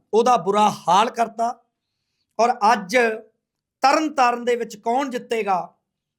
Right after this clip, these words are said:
ਮੈਨੂੰ ਤਾਂ ਲੱਗਦਾ ਉਹੀ ਜਿੱਤੇਗਾ ਜਿਹਨੇ ਵੱਧ ਗੱਪ ਮਾਰੇ, ਜਿਹਨੇ ਵੱਧ ਲਾਰੇ ਲਾਏ, ਜਿਹਨੇ ਵੱਧ ਝੂਠੇ ਸੁਪਨੇ ਦਿਖਾਏ। ਤੇ ਮੈਂ ਗੱਲ ਸ਼ੁਰੂ ਕੀਤੀ ਸੀ ਕਿ ਰਾ-, ਜਿਹੜਾ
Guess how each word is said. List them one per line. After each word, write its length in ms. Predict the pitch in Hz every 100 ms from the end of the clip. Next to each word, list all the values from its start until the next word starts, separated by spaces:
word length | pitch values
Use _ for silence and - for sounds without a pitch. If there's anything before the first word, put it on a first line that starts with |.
| _ _ _ -
ਮੈਨੂੰ 280 | 208 254 269
ਤਾਂ 120 | 233
ਲੱਗਦਾ 500 | 208 180 208 202 208 _ _ _ _
ਉਹੀ 300 | 208 233 226
ਜਿੱਤੇਗਾ 680 | 220 202 208 202 185 175 170 _ _ _ 156
ਜਿਹਨੇ 240 | 226 220
ਵੱਧ 340 | 151 196 214
ਗੱਪ 280 | 196 185 175
ਮਾਰੇ, 380 | 175 175 180 190 - _ _ _ _ _ 147
ਜਿਹਨੇ 260 | 233 233
ਵੱਧ 300 | 196 185 202
ਲਾਰੇ 360 | 214 180 170 196
ਲਾਏ, 360 | 185 180 180 202 _ _ _ -
ਜਿਹਨੇ 280 | 240 269
ਵੱਧ 420 | 233 175 226 233 233
ਝੂਠੇ 320 | 214 208 185
ਸੁਪਨੇ 400 | 185 175 190 208
ਦਿਖਾਏ। 440 | 190 170 170 170 - _ _ _ _ -
ਤੇ 100 | 233
ਮੈਂ 140 | 240
ਗੱਲ 220 | 220 220
ਸ਼ੁਰੂ 280 | 220 220 247
ਕੀਤੀ 360 | 214 226 269 262
ਸੀ 280 | 247 269 294 - _ _ _ _ _ -
ਕਿ 200 | 247 254
ਰਾ-, 260 | 220 226 208
ਜਿਹੜਾ 500 | 196 233 233 240 240